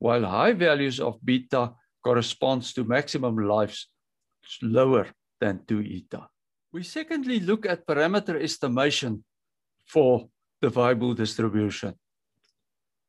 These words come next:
The shape of the hazard curve is the best indicator of which continuous distribution can be fitted to the data, as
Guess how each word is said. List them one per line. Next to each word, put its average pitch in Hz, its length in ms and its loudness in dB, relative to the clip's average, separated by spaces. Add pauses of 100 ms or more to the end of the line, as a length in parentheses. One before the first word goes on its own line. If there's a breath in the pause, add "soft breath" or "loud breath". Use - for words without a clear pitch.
(920)
The 147 80 4
shape 320 340 2
of 320 160 4
the 214 80 4
hazard 214 480 4
curve 196 300 6
is 165 160 0
the 151 100 2
best 185 460 4
indicator 180 760 4 (320)
of 120 220 -2
which 180 260 0
continuous 180 680 0
distribution 131 800 0
can 123 240 2
be 113 100 2
fitted 131 460 0
to 117 120 0
the 110 140 2
data, 117 520 -2 (440)
as 123 240 0